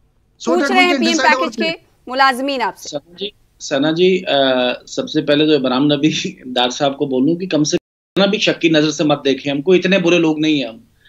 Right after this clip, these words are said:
Speaker 3: तो इतना भी शक मत करें। भारत सरकार है, गृह मंत्री, आपका जो भी विषय है, आपको कंस्ट्रक्टिव तरीके से वहां उठाना चाहिए, उसमें कोई ऐसी बात नहीं है।
Speaker 2: हम्म।
Speaker 3: जहां तक पंडिता जी कह रहे हैं, पंडिता जी, आपके ध्यान में कृपा करके मेरा एक छोटा सा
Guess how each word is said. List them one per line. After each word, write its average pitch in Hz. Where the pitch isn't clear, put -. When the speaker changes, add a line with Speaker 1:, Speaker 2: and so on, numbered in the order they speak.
Speaker 3:
तो 135
इतना 160
भी 202
शक 165
मत 156
करें। 190
भारत 147
सरकार 139
है, 170
गृह 135
मंत्री, 127
आपका 165
जो 151
भी 180
विषय 131
है, 170
आपको 165
कंस्ट्रक्टिव 147
तरीके 139
से 185
वहां 143
उठाना 151
चाहिए, 131
उसमें 175
कोई 156
ऐसी 151
बात 175
नहीं 135
है। -
Speaker 2:
हम्म। 220
Speaker 3:
जहां 135
तक 156
पंडिता 156
जी 185
कह 156
रहे 156
हैं, 180
पंडिता 151
जी, 190
आपके 165
ध्यान 147
में 165
कृपा 147
करके 147
मेरा 135
एक 135
छोटा 131
सा 135